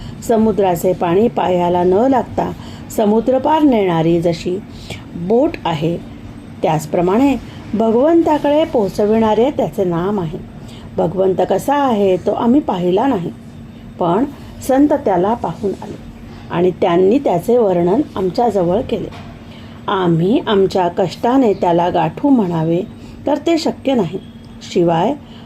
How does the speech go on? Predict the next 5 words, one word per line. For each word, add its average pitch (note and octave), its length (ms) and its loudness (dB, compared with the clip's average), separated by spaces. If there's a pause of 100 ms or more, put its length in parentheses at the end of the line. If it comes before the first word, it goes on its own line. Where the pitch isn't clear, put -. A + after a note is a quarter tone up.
(120)
प्रपंचासारखा G#3 1160 0 (460)
एवढा B3 380 4
भवसागरमध्ये A3 1120 2 (160)
आडवा F#3 380 2
आलेला F3+ 460 2